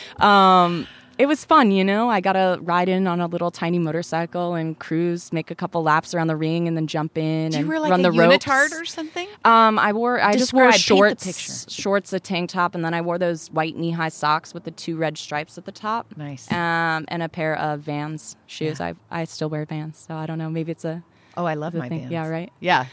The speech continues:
Speaker 2: totally.
Speaker 1: Yeah, it was. Um, it's fun. It's a crazy experience to have, and it's one of those things that, that n-, very few people relate to. Like, "Why would you do that?"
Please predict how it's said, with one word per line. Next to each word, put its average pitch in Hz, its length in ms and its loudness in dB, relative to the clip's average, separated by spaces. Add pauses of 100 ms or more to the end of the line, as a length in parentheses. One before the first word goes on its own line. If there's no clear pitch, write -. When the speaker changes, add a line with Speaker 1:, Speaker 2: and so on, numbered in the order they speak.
Speaker 2:
totally. 165 300 -10
Speaker 1:
Yeah, 247 240 6
it 240 100 2
was. 247 200 0
Um, 226 320 2 (240)
it's - 180 -10
fun. 277 220 6
It's 196 140 2
a 208 60 -2
crazy 226 360 0
experience 226 440 -2
to 185 60 -8
have, 160 540 0 (380)
and 160 100 -8
it's 160 160 -6
one 165 80 0
of 160 80 0
those 165 180 0
things 156 360 -2 (100)
that, - 140 -12 (240)
that - 220 -4 (100)
n-, 160 500 -2
very 175 380 2
few 165 400 -6
people 151 640 -4 (480)
relate 147 480 -6
to. - 320 -10
Like, - 180 -16
"Why 175 220 0
would 240 180 0
you 208 140 -2
do 196 140 -2
that?" 170 240 -4